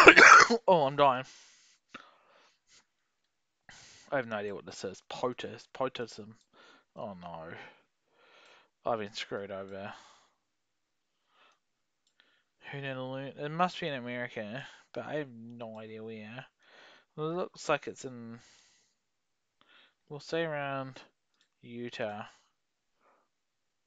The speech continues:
Whoop. I lost a bit of energy then. Uh,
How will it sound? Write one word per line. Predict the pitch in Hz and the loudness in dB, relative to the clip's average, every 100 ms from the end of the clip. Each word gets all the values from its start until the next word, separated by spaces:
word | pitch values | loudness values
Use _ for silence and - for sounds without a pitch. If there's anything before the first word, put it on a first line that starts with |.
| _ _ _ | _ _ _
Whoop. | 156 185 - 151 - _ _ _ _ _ _ _ - - _ _ - _ _ _ _ - | -2 -2 -4 -20 -20 _ _ _ _ _ _ _ -20 -20 _ _ -20 _ _ _ _ -12
I | |
lost | 135 139 143 139 | -6 -2 -2 -4
a | |
bit | 139 | -4
of | 135 | -4
energy | 127 120 117 | -6 -10 -10
then. | 110 107 117 - - - - | -10 -12 -14 -20 -20 -20 -10
Uh, | 135 135 135 135 135 | -6 -4 -4 -4 -6